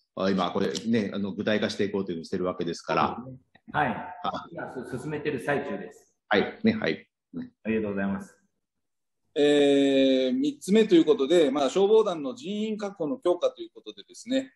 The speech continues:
Speaker 3: あの、いただいているご意見の中には、消防団に入団してくれる青年が少なく、えー、人員確保に非常に苦労をされている地域が多いと感じられているということで、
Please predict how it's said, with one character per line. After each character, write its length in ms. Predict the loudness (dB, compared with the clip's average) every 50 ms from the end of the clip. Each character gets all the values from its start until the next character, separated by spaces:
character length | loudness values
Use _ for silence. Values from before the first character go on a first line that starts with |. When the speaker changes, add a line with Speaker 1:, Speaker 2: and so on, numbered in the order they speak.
| _ -8
Speaker 3:
あ 120 | -6 -4
の、 120 | -2 0 2
い 60 | 4
た 100 | 4 6
だ 80 | 6 6
い 60 | 4
て 60 | 4
い 20 | 4
る 60 | 4
ご 120 | 6 4
意 60 | 4 4
見 160 | 2 0 0
の 80 | 0
中 240 | 0 0 0 0 0
に 100 | 0 0
は、 100 | 0 0
消 160 | 0 0 0 2
防 100 | 2 2
団 160 | 2 0 0
に 80 | -2 -2
入 200 | -2 -2 -2 -2
団 180 | -2 -4 -4
し 60 | -4
て 100 | -8 -10
く 100 | -8 -4 -2
れ 100 | -2 -2
る 80 | -2 -4 -4
青 140 | -4 -4 -4
年 160 | -4 -4 -2
が 80 | -4 -4
少 280 | -6 -6 -4 -2 2
な 140 | 2 2 2
く、 320 | 4 4 4 4 4 2 _ _ _ _ _ _ _ _
え 180 | -2 2 2 2
ー、 40 | 2
人 220 | 2 0 0 2
員 100 | 2 2
確 160 | 2 0 0 0 0
保 100 | 0 0
に 120 | -2 -2
非 60 | -2
常 140 | -2 -2 0
に 120 | -2 -2
苦 120 | 0 0 2
労 160 | 4 4 4
を 60 | 2
さ 140 | 2 0 0
れ 100 | -2 -2
て 100 | -4 -6
い 60 | -4
る 300 | -2 -2 -2 -2 -4 -6 -10 _ -10
地 140 | -8 -8
域 180 | -8 -8 -2 2
が 140 | 4 4 6
多 200 | 6 6 6 6
い 100 | 4 2
と 200 | 2 0 0 -2
感 220 | -2 -6 -6 -4 -4
じ 100 | -2 0
ら 120 | 0 0
れ 80 | -2 -4
て 100 | -6 -10
い 40 | -12
る 60 | -10
と 100 | -10 -12
い 40 | -10
う 20 |
こ 100 | -10 -8
と 140 | -6 -2 2
で、 280 | 4 6 6 6 4